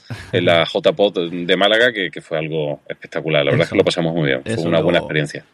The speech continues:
Speaker 2: luego hablamos de cómo te lo pasaste en las jornadas. Eh, yo lo que he visto en, <laughs> en tu extenso currículum es que has hecho muchos anuncios.
Speaker 1: Sí.
Speaker 2: Eh, ¿doblaje de películas?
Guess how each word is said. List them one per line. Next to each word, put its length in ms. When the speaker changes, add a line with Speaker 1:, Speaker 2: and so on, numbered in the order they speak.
Speaker 2:
luego 240
hablamos 380
de 200
cómo 200
te 80
lo 60
pasaste 440
en 80
las 80
jornadas. 640
Eh, 220
yo 140
lo 80
que 80
he 20
visto 540
en, 440
<laughs> 40
en 160
tu 80
extenso 640
currículum 480
es 100
que 80
has 100
hecho 320
muchos 300
anuncios. 600
Speaker 1:
Sí. 220
Speaker 2:
Eh, 720
¿doblaje 400
de 100
películas? 600